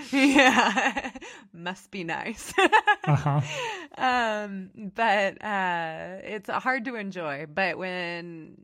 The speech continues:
Speaker 1: you know, you can, uh, remind yourself of the facts and numbers and realize that there's stuff coming tomorrow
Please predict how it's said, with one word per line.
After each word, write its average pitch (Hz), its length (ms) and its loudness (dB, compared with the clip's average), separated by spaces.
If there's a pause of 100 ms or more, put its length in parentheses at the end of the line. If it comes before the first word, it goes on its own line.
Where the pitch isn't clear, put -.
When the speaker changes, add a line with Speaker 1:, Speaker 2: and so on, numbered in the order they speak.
(140)
Speaker 1:
you 180 180 -10
know, 151 300 -6
you 170 240 -10
can, 160 760 -12 (280)
uh, 101 240 -14 (580)
remind 170 380 -6
yourself 165 360 -12
of 147 200 -16
the 139 120 -14
facts - 680 -10
and 160 200 -10
numbers 147 520 -12 (180)
and 147 440 -14 (360)
realize 165 600 -2
that 156 360 -12
there's 170 240 -8
stuff 165 240 -6 (240)
coming 151 600 -12 (340)
tomorrow 160 720 -2